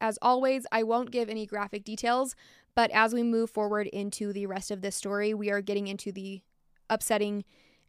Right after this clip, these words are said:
and tragic, hard to talk about parts, so I just wanted to give you that heads up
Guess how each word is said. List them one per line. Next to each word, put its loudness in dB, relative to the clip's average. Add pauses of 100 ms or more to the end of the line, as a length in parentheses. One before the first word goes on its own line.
and -2
tragic, 0
hard -2
to -6
talk -4
about -4
parts, 0 (100)
so -2
I 2
just -6
wanted -8
to -8
give -6
you -6
that -2
heads -6
up -4